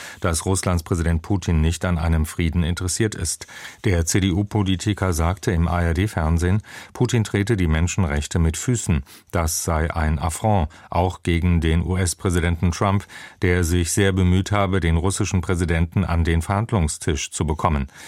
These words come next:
Wadefuhl kündigte weitere europäische Sanktionen gegen Russland an. Der ukrainische Präsident Selenskyj forderte die U-S-Regierung auf, sich zu den jüngsten russischen Angriffen zu äußern.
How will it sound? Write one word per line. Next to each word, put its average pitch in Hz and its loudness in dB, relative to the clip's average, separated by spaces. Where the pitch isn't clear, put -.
Wadefuhl 110 2
kündigte 107 2
weitere 104 2
europäische 95 0
Sanktionen 92 2
gegen 76 0
Russland 76 -2
an. 76 -2
Der 92 2
ukrainische 110 2
Präsident 101 0
Selenskyj 90 2
forderte 92 0
die 90 0
U-S-Regierung 95 0
auf, 101 0
sich 95 0
zu 107 0
den 92 4
jüngsten 98 0
russischen 92 -2
Angriffen 82 0
zu - 0
äußern. 98 0